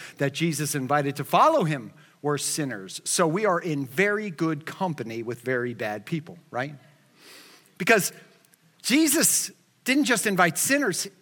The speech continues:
he invited the worst of the worst sinners. And it actually turned out that the better a person thought they were, the less they were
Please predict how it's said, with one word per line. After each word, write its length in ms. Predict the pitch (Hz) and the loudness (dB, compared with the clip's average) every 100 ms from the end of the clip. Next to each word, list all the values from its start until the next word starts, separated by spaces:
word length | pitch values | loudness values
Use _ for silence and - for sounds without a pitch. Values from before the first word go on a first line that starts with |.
| _ _ _ - | _ _ _ -18
he 300 | - 202 277 | -6 0 2
invited 360 | 277 180 175 151 | 4 4 2 0
the 60 | |
worst 400 | 139 190 226 - | -4 -6 -8 -10
of 80 | 165 | -8
the 80 | 143 | -6
worst 500 | 165 262 - - - - - _ _ | -4 -4 -6 -8 -16 -20 -20 _ _
sinners. 640 | - - 170 131 104 - - - - - - | -4 0 2 0 -4 -8 -8 -16 -20 -18 0
And 300 | 202 202 208 - | 2 2 -2 -4
it 140 | 202 | 2
actually 480 | 233 262 - 262 208 | 4 4 2 0 0
turned 240 | - 208 196 | 0 2 4
out 240 | 220 - | 2 2
that 360 | 190 170 - 170 | 2 2 -2 -8
the 100 | 151 | -6
better 400 | - 208 240 247 | 0 2 4 0
a 120 | 180 | -4
person 560 | - 220 233 - 185 147 - - | -6 -2 -2 -2 -6 -8 -14 -6
thought 480 | - 208 214 - | 2 4 2 0
they 180 | 180 175 | 0 0
were, 640 | 139 135 156 202 262 311 - - _ _ _ _ _ _ _ _ _ _ _ 160 | 0 2 4 6 4 2 -6 -14 _ _ _ _ _ _ _ _ _ _ _ -8
the 160 | 170 | -4
less 420 | 165 202 233 - | 0 0 -2 -4
they 180 | - 180 | -2 -2
were 320 | 165 160 151 | -2 -4 -6